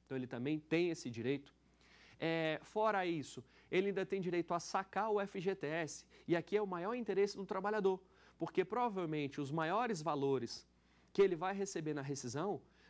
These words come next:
tá justamente depositado numa conta vinculada na Caixa Econômica Federal em nome dele, que nós denominamos Fundo de Garantia por Tempo de Serviço.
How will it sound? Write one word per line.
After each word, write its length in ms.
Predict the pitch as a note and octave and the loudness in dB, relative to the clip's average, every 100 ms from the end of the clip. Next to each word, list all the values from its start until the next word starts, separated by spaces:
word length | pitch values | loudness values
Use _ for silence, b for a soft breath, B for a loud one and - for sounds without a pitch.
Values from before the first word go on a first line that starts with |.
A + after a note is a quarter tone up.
| B | B
tá 140 | G#3 | 0
justamente 640 | F#3+ C4+ C4 F#3+ G#3 C4 C#4 | 0 -4 -4 -2 -2 -2 -4
depositado 720 | A#3 G3+ G3+ D#3+ F#3 G#3 A3 | -2 2 2 2 -2 0 -2
numa 240 | G#3 F#3 | -4 -4
conta 400 | - A3 D4+ D4+ | -2 0 2 0
vinculada 520 | G3+ G#3 G3 F3 D#3 | 0 -2 0 0 2
na 120 | E3 D#3 | 0 -2
Caixa 300 | E3 D#3+ F3 | -4 -4 -6
Econômica 380 | F3 E3+ E3 | -4 -4 -4
Federal 360 | F3+ E3+ F3 F3 | -4 -2 2 2
em 40 | |
nome 200 | F#3 G3 | 2 2
dele, 260 | G#3+ G#3+ D4+ - B B | 4 4 2 -8 B B
que 80 | - | -2
nós 220 | A#3+ A3+ | 2 2
denominamos 600 | G3+ A3 G#3+ G#3 G#3+ G#3 | 2 0 2 2 0 -2
Fundo 300 | - G#3 G#3 | -2 0 0
de 80 | G3+ | 0
Garantia 540 | G3+ G3+ G3 - F#3+ | 0 2 0 0 0
por 80 | G3 | 2
Tempo 260 | - F3+ - | -2 -2 -4
de 80 | |
Serviço. 540 | - F#3+ D#3+ D#3 - | 0 0 0 -4 -8